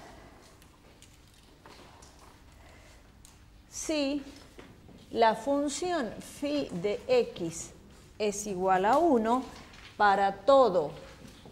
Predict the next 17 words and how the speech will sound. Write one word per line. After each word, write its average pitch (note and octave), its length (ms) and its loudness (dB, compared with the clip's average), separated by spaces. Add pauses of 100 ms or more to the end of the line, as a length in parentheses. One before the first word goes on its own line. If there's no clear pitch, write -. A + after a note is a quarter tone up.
(200)
punto B3+ 520 4
x A3+ 400 2
perteneciente A3+ 1040 -2
a A3+ 60 4
la B3 180 4
curva, A#3+ 560 6 (560)
entonces A#3+ 1200 -2 (420)
la G#3+ 280 6
integral, C4 1080 2 (2500)
¿cómo C#4 260 4
me B3 160 0
va A3+ 100 6
a G3 100 -4
quedar? G3 300 2 (760)
Esta C4 280 4
integral. G#3 540 -2 (920)
Fíjense, G#3+ 520 -2